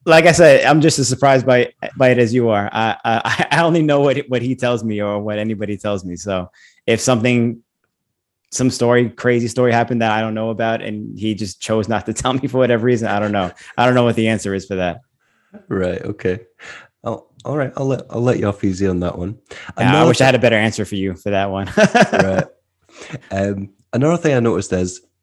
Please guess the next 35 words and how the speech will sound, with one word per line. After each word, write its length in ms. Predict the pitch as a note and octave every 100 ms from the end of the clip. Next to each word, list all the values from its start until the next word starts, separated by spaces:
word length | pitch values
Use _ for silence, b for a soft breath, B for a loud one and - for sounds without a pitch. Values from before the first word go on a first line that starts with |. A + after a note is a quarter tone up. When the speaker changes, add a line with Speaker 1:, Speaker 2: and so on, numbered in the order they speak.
| _ _
Speaker 2:
as 200 | B2+ C3
New 80 | D3
Yorkers, 680 | B2+ B2+ C3+ A#2+ F2 F2 - _ -
you 120 | G#2+
guys 260 | C3 B2
always 360 | G2 G#2+ A2 A2
claim 480 | - G#2 G2+ A2 A2+
that 100 | G2+
you're, 140 | F2+
like, 320 | F2 E2+ -
big 180 | - F#2+
shit 300 | - A2+ -
talkers, 560 | - G2+ - F2 F2 -
right? 260 | F2 G2 G2+ _ _ -
And 120 | F#2 F#2
that 80 |
you 140 | F2 F2
roast 300 | F2+ G#2 -
each 200 | G#2 -
other 180 | A2 G2+
and 100 | E2
bust 260 | F2+ -
each 160 | - -
other's 200 | F#2+ F2+
balls. 440 | - G2+ A2 A2+
Like, 160 | F#2+ -
you, 160 | G#2 -
you 220 | G2 F#2+
guys 360 | E2 F#2+ G2+ F#2
literally 460 | F2+ G2 - G#2
mention 420 | F2+ F2+ F#2 F#2+ F2
that 260 | E2+ D#2+ _ _ _ _ _ -
all 360 | F#2 F2+ F#2 F#2
the 140 | F2+
time. 500 | - F#2 F#2 E2 D#2